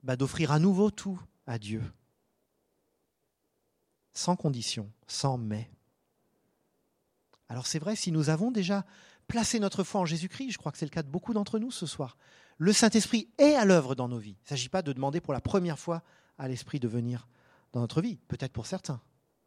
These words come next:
sans doute pas pour la majorité. D'ailleurs, c'est grâce au Saint-Esprit que nous avons compris qui est Jésus. C'est grâce à lui que nous avons placé notre foi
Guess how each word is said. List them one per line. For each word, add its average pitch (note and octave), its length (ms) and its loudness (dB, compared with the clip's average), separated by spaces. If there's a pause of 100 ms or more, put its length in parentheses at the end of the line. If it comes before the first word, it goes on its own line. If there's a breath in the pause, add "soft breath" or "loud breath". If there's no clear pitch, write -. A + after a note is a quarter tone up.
(160)
sans - 180 -8
doute A#2+ 140 -6
pas C3+ 140 -4
pour C#3 140 -6
la A#2+ 60 -6
majorité. A#2+ 540 -10 (1000)
D'ailleurs, D3+ 240 4
c'est D#3+ 120 -2
grâce E3 400 -4
au F3+ 60 -2
Saint-Esprit F3 540 0 (260 loud breath)
que - 80 4
nous F3 200 8
avons E3 180 10
compris D#3+ 340 0
qui - 180 -2
est C3 40 2
Jésus. A2+ 440 -6 (580)
C'est - 180 -6
grâce F3 320 -2
à A3+ 60 6
lui F#3+ 160 -2
que E3+ 100 -4
nous C#3 80 -2
avons B2 160 0
placé B2+ 300 -8
notre A2+ 260 -10
foi G#2 260 -12